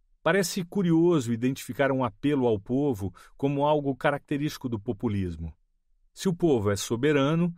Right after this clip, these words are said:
e em certo sentido sujeito de uma política democrática,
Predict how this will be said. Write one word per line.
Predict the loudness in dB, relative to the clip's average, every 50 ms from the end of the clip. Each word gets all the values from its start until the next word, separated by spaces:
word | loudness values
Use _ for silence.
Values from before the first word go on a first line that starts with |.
| -10 _ _ -6 -2
e | 0
em | 0 0
certo | 0 0 0 0 0 0 -6
sentido | -6 -4 -4 -4 -4 -4 -6 -4 -4 -6 -8 -8
sujeito | -8 -6 -4 -4 -4 -2 0 0 2 2 0 0 -4 -6 -6
de | -4
uma | -4 -4 -4 -6
política | -6 -6 -4 -4 -6 -6 -4 -2 0
democrática, | 0 0 -2 -4 -4 -2 0 0 0 0 -2 -6 -6 -6 -6